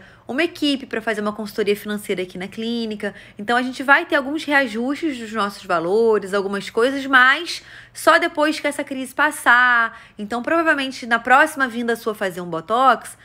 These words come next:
as coisas vão tá um pouquinho diferentes. Mas a gente vai te avisar, você vai ficar ciente disso." Você já pode usar esse momento da crise até pra justificar uma necessidade de ter contratado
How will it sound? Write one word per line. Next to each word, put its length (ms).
as 200
coisas 260
vão 140
tá 100
um 80
pouquinho 580
diferentes. 760
Mas 180
a 40
gente 200
vai 140
te 80
avisar, 680
você 160
vai 120
ficar 260
ciente 380
disso." 400
Você 160
já 80
pode 320
usar 640
esse 240
momento 320
da 100
crise 420
até 280
pra 180
justificar 960
uma 200
necessidade 680
de 100
ter 160
contratado 880